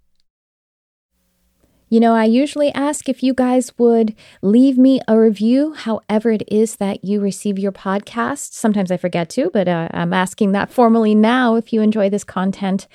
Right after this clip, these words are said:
just scroll down into your app, leave a review. You can leave stars, or you can leave stars and a comment, whatever works for you. And to that end, I want to thank the newest review. And this is from Shanna L-, Shanna Lee, I think is, is what it looks like her,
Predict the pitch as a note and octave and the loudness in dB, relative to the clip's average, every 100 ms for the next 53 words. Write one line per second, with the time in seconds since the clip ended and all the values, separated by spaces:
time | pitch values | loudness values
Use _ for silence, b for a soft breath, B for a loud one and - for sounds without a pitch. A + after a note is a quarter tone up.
0 | B B B B G3+ - - A3+ A3+ A#3 | B B B B -8 -8 -2 2 2 2
1 | A3 A3 A3 G#3 F#3+ - G3 G#3 - b | 2 2 0 -2 -2 -2 -2 -4 -6 b
2 | b b G3+ G#3 G3+ G3 F#3+ G3+ G3 F#3+ | b b -2 0 2 0 2 0 0 0
3 | F#3 F#3 - - G3+ G3 G3+ G3+ - - | -2 0 -4 -2 2 4 2 -2 -6 -6
4 | F3+ F3 F3+ F3+ - F3+ F3 - B3 C4+ | -4 -2 -4 -4 -6 -6 -6 -4 0 0
5 | C#4+ - C#4+ D4 D4 C#4 - A3 B3 B3+ | 0 -2 -2 2 0 -2 -4 -2 -2 -2
6 | A#3 B3 - - A#3 A3 A#3+ - A3+ A3+ | 0 0 -2 -4 -2 2 0 0 2 2
7 | A3 - A3+ G#3+ G#3+ A#3 - G#3+ G#3+ - | 0 -2 -2 0 0 -2 -2 -2 -2 -2
8 | G3+ G3+ A3+ - - A3 - B3+ B3+ C4 | -4 0 0 -2 -4 -4 -2 0 2 0
9 | - B B B A3 A#3 F#4 A4 - A#3+ | -6 B B B 2 4 4 0 0 0
10 | G3 G3+ A3+ G4 B B B B - G#3 | 0 0 0 -2 B B B B -2 2
11 | G#3 G3 B3 B3 A#3 A3 - - G3 F#3 | 2 4 2 2 0 0 -2 -2 0 0
12 | - A#3 G#3+ A#3 C#4 - - _ _ G3+ | -2 -2 2 2 0 -4 -14 _ _ -2
13 | G#3+ A3+ _ F3+ - A#3+ A3+ F#3 G#3+ F4+ | 0 -2 _ -12 -4 0 0 0 -2 -4
14 | - G3+ G#3+ A#3 A#3+ A#3 F3+ F#3+ - F#3+ | -6 -2 0 0 2 0 0 -6 -4 -2
15 | G3+ G#3 G#3 G3+ - F#3 F3+ | -2 -2 -6 -6 -2 0 0